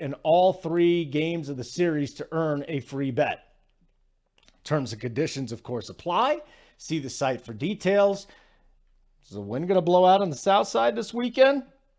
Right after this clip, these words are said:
Hmm, make your bets today on the BetRivers app or go to bet rivers dot com. By the way, three guys leading the majors in home runs, two with the Yankees, Rizzo and Judge.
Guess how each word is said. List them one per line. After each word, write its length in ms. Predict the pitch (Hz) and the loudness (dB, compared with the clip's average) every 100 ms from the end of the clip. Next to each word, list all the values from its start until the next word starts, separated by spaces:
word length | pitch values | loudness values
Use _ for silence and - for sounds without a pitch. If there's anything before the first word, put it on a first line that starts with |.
| _ | _
Hmm, 640 | 285 359 403 453 427 262 127 | -18 -12 -8 -6 -6 -6 -4
make 180 | 120 123 | -4 -4
your 80 | |
bets 280 | 151 185 185 | 0 0 0
today 220 | 208 226 | 0 4
on 100 | 254 | 4
the 80 | 156 | 4
BetRivers 500 | 143 180 196 185 160 | -2 -2 -2 -2 -2
app 220 | 185 196 | 2 2
or 60 | 180 | 0
go 100 | 156 | 0
to 80 | 151 | 0
bet 280 | 117 175 175 | 0 0 0
rivers 340 | 170 165 131 | -2 -2 0
dot 200 | 156 143 | 0 0
com. 240 | 151 143 | -2 -4
By 180 | 110 165 | -2 -2
the 80 | 123 | -4
way, 440 | 110 143 101 92 - _ _ _ _ | -4 -4 -4 -10 -18 _ _ _ _
three 240 | - 151 190 | -6 -2 0
guys 420 | 156 160 143 110 | 2 2 0 -2
leading 240 | 156 156 | -2 0
the 60 | 139 | -2
majors 400 | 127 143 120 110 | -2 -2 -2 -6
in 80 | 113 | -4
home 240 | 123 127 | -2 -2
runs, 360 | 123 120 107 - | -2 -2 -6 -12
two 200 | - 180 | -4 -2
with 160 | 160 | -2
the 80 | - | -4
Yankees, 680 | 131 143 160 143 123 123 - - | -2 -2 -2 -6 -8 -8 -12 -10
Rizzo 540 | 127 165 135 156 147 | -4 -2 2 2 2
and 200 | 139 131 | -2 -10
Judge. 560 | 101 143 175 135 127 | -2 2 2 0 -6